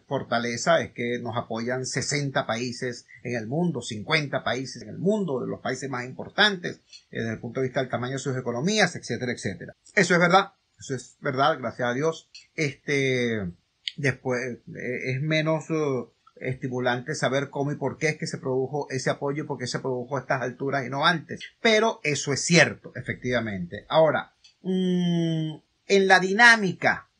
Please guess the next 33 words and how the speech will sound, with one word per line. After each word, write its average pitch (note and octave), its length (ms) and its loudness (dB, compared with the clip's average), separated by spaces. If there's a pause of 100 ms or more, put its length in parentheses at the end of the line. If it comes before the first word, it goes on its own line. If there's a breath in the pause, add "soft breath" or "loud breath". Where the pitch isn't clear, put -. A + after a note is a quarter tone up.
de D3 240 -4
cómo F3+ 440 4
estos F#3+ 380 0
distintos E3 460 -4
actores E3+ 420 -2
se D3+ 80 -2
relacionan E3+ 540 0
con C#3+ 100 -4
la C3 120 -2
crisis C#3+ 260 -8
venezolana, E3 640 0 (240 loud breath)
generalmente G3+ 580 4
lo G3 100 2
que E3+ 100 0
ha E3 40 6
ocurrido F#3 640 2
es F3+ 200 -2
que, G#3+ 320 0
eh, E3 720 0 (300)
el F3+ 240 2
gobierno A#3+ 580 6
norteamericano A3 1080 4 (200)
y E3+ 180 -2
específicamente F#3+ 1200 0 (180 soft breath)
la D#3 200 6
Casa F#3 300 6
Blanca, F3+ 640 6 (180)
mucho B3 300 4
más A#3+ 160 6
la A3 120 6
Casa F#3+ 260 6
Blanca F3+ 580 8 (120)
que, G3 420 8